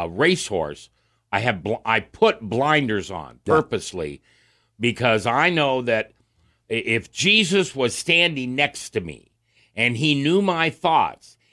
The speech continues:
Speaker 1: he would look at me, Pastor, and say, "Listen, I gotta walk away from you if you're gonna do this. I'll, I'll be right back," okay? Or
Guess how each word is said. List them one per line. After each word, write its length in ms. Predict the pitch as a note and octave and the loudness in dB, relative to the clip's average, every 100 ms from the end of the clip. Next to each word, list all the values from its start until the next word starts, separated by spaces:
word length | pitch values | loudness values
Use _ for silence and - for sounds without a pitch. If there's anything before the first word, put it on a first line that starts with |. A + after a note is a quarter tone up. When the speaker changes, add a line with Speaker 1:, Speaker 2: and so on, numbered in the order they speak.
| _ - | _ 0
Speaker 1:
he 180 | D#3 | 2
would 220 | F3+ F3 C3+ | 2 0 0
look 220 | D3 D#3+ | -2 -4
at 120 | D#3 | -6
me, 360 | B2+ B2 A#2 A2 | -2 -2 -2 -4
Pastor, 560 | - A#2 A2 - A#2+ | -2 0 -2 -6 -8
and 260 | G2 G#2 G2+ | -6 -8 -8
say, 440 | - G#2+ G2 F2 _ _ _ _ _ _ _ | -4 -2 -2 -4 _ _ _ _ _ _ _
"Listen, 360 | - A#2 - G2 | -10 -8 -8 -10
I 140 | F#2 | -10
gotta 180 | G#2+ G#2 | -8 -6
walk 280 | F#2 G2 F2 | -4 -4 -4
away 240 | F2+ G#2 | -6 -4
from 220 | F2+ D#2+ D2+ | -6 -10 -20
you 100 | D2 | -20
if 120 | - | -14
you're 120 | G2 | -12
gonna 180 | E2 D#2 | -12 -14
do 220 | D#2 G#2 | -8 -8
this. 220 | D2 - F2 | -8 -12 -8
I'll, 120 | F2+ | -6
I'll 120 | G#2 | -4
be 160 | G2+ B2 | -2 0
right 220 | C3+ C3 | 0 0
back," 440 | D3+ B2+ E2 - _ _ _ _ _ _ _ | 0 0 -4 -12 _ _ _ _ _ _ _
okay? 340 | E2+ G2 F2+ F2 _ _ _ | -8 -4 -4 -6 _ _ _
Or 580 | B2 C3+ B2 A2 G#2 | 0 4 4 4 0